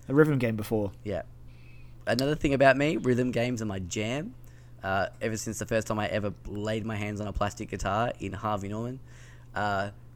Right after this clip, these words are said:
Speaker 2: shredding out to, uh, Guitar Hero two, where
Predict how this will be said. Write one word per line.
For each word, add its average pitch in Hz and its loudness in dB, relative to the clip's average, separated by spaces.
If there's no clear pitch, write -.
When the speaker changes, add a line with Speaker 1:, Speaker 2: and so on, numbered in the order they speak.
Speaker 2:
shredding 117 0
out 110 0
to, 107 0
uh, 104 0
Guitar 110 2
Hero 104 2
two, 110 -2
where 104 -2